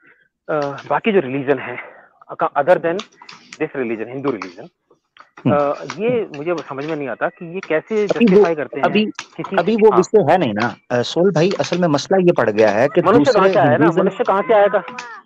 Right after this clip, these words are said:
Speaker 1: मनुष्य कहाँ
Speaker 2: हाँ,
Speaker 1: से आया,
Speaker 2: मैं
Speaker 1: इसके ऊपर ही
Speaker 2: आपको,
Speaker 1: मैं पूछ रहा हूँ।
Speaker 2: मैं, जी, जी, मैं आपको बताता हूँ ना कि असल मसला ये है कि दूसरे सारे धर्म जो हैं, उनको हम cross करके side पे कर चुके हैं ना।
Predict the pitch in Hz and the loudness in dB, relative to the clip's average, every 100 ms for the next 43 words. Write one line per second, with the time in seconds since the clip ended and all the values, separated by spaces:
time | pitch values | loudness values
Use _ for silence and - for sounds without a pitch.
0 | _ 160 190 - 170 127 185 185 190 - | _ -8 -8 -6 -4 0 4 4 4 0
1 | 185 196 165 160 143 143 143 143 - - | 0 -2 -2 -6 -6 -4 -2 -2 -2 -8
2 | _ - - 143 220 127 87 180 175 190 | _ -20 -4 0 2 2 2 0 2 0
3 | 143 123 165 151 208 - 160 - 196 175 | 2 2 2 0 0 -2 -4 0 0 2
4 | - 202 143 127 110 151 175 190 135 147 | 2 2 4 4 4 4 4 2 2 2
5 | 180 180 - 160 208 147 131 131 139 143 | 2 0 2 2 4 2 2 2 4 4
6 | 180 175 190 185 139 143 190 - _ - | 2 0 -2 0 0 2 0 -4 _ -20
7 | - - - 147 160 - 160 190 180 180 | -16 -8 0 2 2 2 0 0 0 0
8 | 180 196 135 - - 92 170 | 2 2 0 -4 -6 -4 -4